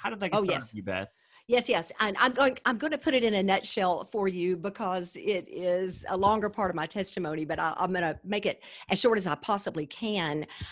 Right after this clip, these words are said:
Speaker 2: Um, when I was eighteen, and I'll circle back thi-, to this toward the end of our time together, but that's when I really sensed the call of God, um, on my life. And I, I, I, I literally surrendered without having any notion whatsoever what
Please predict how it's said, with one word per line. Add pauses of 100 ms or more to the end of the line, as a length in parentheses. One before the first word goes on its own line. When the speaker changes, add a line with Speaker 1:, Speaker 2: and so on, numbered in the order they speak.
(160)
Speaker 2:
Um,
when
I
was
eighteen,
and
I'll
circle
back
thi-, (200)
to
this
toward
the
end
of
our
time
together,
but (360)
that's
when
I
really
sensed
the
call
of
God, (480)
um,
on
my
life. (100)
And
I,
I,
I, (160)
I
literally
surrendered
without
having
any
notion
whatsoever
what